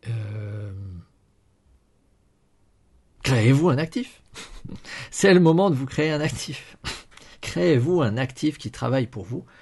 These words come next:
qui vous ramène de l'argent indépendamment du temps que vous y consacrez. Parce que sinon, vous, vous allez vous épuiser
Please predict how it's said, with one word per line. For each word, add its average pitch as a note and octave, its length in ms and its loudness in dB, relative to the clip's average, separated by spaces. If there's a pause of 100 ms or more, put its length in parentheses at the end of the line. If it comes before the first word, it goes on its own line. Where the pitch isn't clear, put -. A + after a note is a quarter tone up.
(140)
qui - 220 -8
vous C#3+ 300 -2
ramène C#3 420 -2
de C3 80 -4
l'argent A2 340 -6
indépendamment G2+ 480 -6
du F#2+ 140 -8
temps A2 180 -8
que - 80 -14 (100)
vous G2 160 -10
y - 40 -12
consacrez. - 560 -14 (340)
Parce B2 220 2
que D#3 100 -2
sinon, B2+ 340 -4
vous, A#2 160 -4
vous G#2+ 220 -6
allez A2 380 -6
vous G#2+ 320 -8
épuiser A2 640 -6